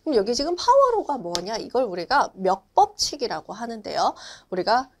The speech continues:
여기 지금 보시면 대수 법칙, 그러면 고도에 따라서 풍속이 이렇게 대수적으로 변하는 거, 요게 대수 법칙을 따르는 거고,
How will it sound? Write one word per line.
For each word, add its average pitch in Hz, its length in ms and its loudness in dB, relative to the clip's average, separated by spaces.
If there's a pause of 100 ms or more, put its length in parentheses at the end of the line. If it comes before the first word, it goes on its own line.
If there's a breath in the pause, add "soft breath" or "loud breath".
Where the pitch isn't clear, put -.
여기 202 240 -2
지금 185 200 -6
보시면 190 520 -4
대수 196 400 0
법칙, 427 360 2
그러면 185 520 -2
고도에 262 480 0
따라서 202 380 -2
풍속이 240 520 -6
이렇게 175 320 -8
대수적으로 214 800 -6
변하는 160 420 -16
거, 302 260 -4
요게 240 440 0 (100)
대수 180 360 -6
법칙을 180 420 -6
따르는 208 380 -6
거고, 170 380 -6